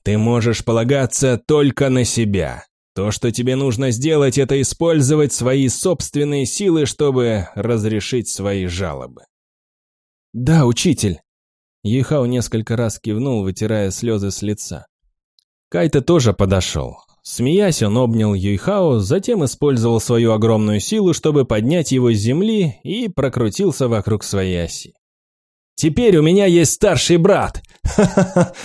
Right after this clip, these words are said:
Это слишком здорово! Мне больше не нужно быть одному! Юйхао, теперь мы братья!»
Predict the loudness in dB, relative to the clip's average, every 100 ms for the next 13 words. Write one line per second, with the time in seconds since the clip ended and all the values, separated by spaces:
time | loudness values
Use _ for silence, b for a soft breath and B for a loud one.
0 | 2 4 4 4 4 4 4 4 4 4
1 | 6 6 6 4 0 0 2 4 4 4
2 | 4 4 6 4 4 4 4 4 4 2
3 | 2 4 2 0 B -2 2 4 4 4
4 | 4 2 -6 _ 0 4 6 6 6 6
5 | 4 4 2 0 -2